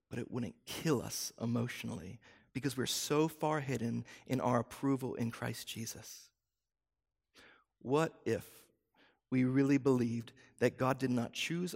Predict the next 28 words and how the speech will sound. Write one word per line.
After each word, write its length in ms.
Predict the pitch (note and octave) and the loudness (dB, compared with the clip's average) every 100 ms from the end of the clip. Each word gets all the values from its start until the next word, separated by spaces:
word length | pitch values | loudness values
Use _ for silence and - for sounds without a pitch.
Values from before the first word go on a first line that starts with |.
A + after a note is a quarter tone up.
| - | -2
us 240 | F3 - | -2 -2
or 120 | C#3 B2 | -4 -4
predestine 760 | - B2 A#2 C#3 - - D#3 - | -2 -4 0 0 -2 -6 -6 -4
us 300 | A2 - - - - | -4 -4 -10 -18 0
based 220 | C3 C3 - | 2 2 0
on 220 | B2+ B2+ | -2 0
what 220 | B2+ C#3+ D3+ | 0 -2 -2
we 160 | F3 | -4
do 400 | C#3+ B2+ B2+ B2+ - | -2 -2 -2 -2 -4
or 120 | A#2 | -6
who 240 | A#2 C3+ | -6 -8
we 220 | B2+ B2 A#2+ | -4 -4 -4
are, 480 | - G#2+ G#2+ A#2 C#3 - _ _ _ _ _ _ - | -6 -8 -8 -12 -16 -20 _ _ _ _ _ _ -2
that 180 | C3 B2+ | 2 2
we 180 | B2 D3+ | 2 0
would 140 | C3 | 0
be 120 | B2+ | 0
the 120 | B2+ | 0
most 380 | B2+ B2+ A#2 - - | 0 0 -2 -8 -16
humble 520 | - D#3 D#3 F3 F3+ F#3 - | -4 -4 -2 -4 -6 -10 -16
group 320 | B2+ D3 C#3+ - | -10 -8 -8 -8
of 140 | - - _ - | -10 -10 _ -20
people 720 | - - C#3+ - G2+ - - _ _ _ _ _ _ _ - | -16 -8 -8 -8 -14 -16 -20 _ _ _ _ _ _ _ 0
that 180 | B2+ - | 0 0
Pittsburghers 640 | C#3 - C3 A#2 A#2+ - | -8 -2 -2 -2 -6 -6
have 200 | B2 A#2 - _ _ | -6 -8 -12 _ _
ever 400 | C3+ B2 - - A#2+ - | -4 -2 -6 -14 -16 -10
met? 400 | G#2+ - - | -8 -8 -14